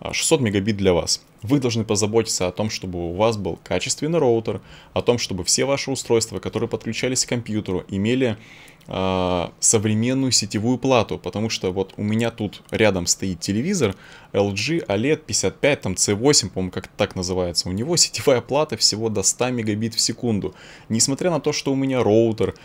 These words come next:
Asus, там, одиннадцать тысяч, че-то там написано у него, несмотря на то, что у него аж целых две сети пять гигагерц, мой телевизор принимает сигнал с роутера, а интернет подает сигнал в роутер на скорости шестьсот мегабит в секунду, телевизор не сможет принимать физически больше ста мегабит в секунду.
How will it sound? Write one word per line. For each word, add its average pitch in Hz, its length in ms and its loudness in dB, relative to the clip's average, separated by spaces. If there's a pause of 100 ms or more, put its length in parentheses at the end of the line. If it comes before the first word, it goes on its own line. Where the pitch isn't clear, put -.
(180)
Asus, 110 440 4
там, 101 200 2
одиннадцать 104 480 0
тысяч, 120 320 -2
че-то 107 260 0
там 107 220 2
написано 101 480 0
у 92 80 0
него, 92 320 0 (320)
несмотря 120 460 2
на 139 100 0
то, 147 140 0
что - 200 -2
у 110 60 0
него 113 300 2
аж 117 120 0
целых 117 520 0
две 110 400 2
сети 110 420 0
пять 98 360 4
гигагерц, 95 680 2 (260)
мой 120 280 4
телевизор 110 520 0
принимает 113 540 0
сигнал 101 340 -2
с - 140 2
роутера, 117 640 2
а 98 100 0
интернет 117 460 2
подает 98 420 -2
сигнал 104 440 -2
в 98 80 -2
роутер 107 360 6
на 92 100 -4
скорости 110 420 0
шестьсот - 320 -2
мегабит 98 320 -2
в - 40 -2
секунду, 156 400 -4
телевизор 113 640 0
не 104 160 0
сможет 104 420 -2
принимать 107 520 -2
физически 120 540 0
больше 92 280 -2
ста 113 180 -2
мегабит 104 400 -2
в - 20 0
секунду. 87 480 -4